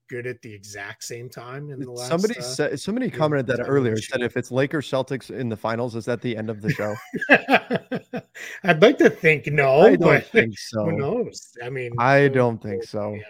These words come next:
Speaker 1: probably
Speaker 2: Keith,
Speaker 1: not.
Speaker 2: Keith, Keith and I will be friends no matter what happens, even if the Celtics were to win and we live in that dark timeline, I would still be friends with Keith. It would be okay.
Speaker 1: Yeah. Yeah, I would
Speaker 2: Um,
Speaker 1: hope.
Speaker 2: Kyle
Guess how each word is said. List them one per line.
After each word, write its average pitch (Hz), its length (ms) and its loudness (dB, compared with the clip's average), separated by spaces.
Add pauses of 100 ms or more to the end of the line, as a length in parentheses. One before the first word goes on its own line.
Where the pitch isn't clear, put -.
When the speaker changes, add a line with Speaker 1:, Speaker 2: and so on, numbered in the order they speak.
(160)
Speaker 1:
probably 165 460 4
Speaker 2:
Keith, 151 80 -4
Speaker 1:
not. 143 260 -6
Speaker 2:
Keith, - 120 -14
Keith 202 280 4
and 208 100 6
I 180 120 6
will 170 160 0
be 165 160 2
friends 135 380 0 (180)
no - 80 -4
matter 135 240 2
what 135 200 2
happens, 127 520 -2
even 160 240 2
if 202 140 2
the 196 60 -2
Celtics 180 480 -2
were 170 180 -2
to - 160 -6
win 143 400 2
and 127 80 -2
we 123 80 -2
live 123 200 -2
in 135 80 -6
that 147 180 0
dark 147 260 -2
timeline, 120 560 -4
I 117 280 -2
would 120 220 -8
still 120 180 -10
be 120 120 -8
friends 117 260 -12
with 123 140 -16
Keith. - 160 -18 (220)
It - 100 -14
would 110 100 -14
be 107 120 -6
okay. 110 200 -12 (480)
Speaker 1:
Yeah. 127 80 -14
Yeah, 127 100 -6
I 120 180 2
would 117 40 -2
Speaker 2:
Um, 117 80 -6
Speaker 1:
hope. 107 280 -14 (680)
Speaker 2:
Kyle 156 400 4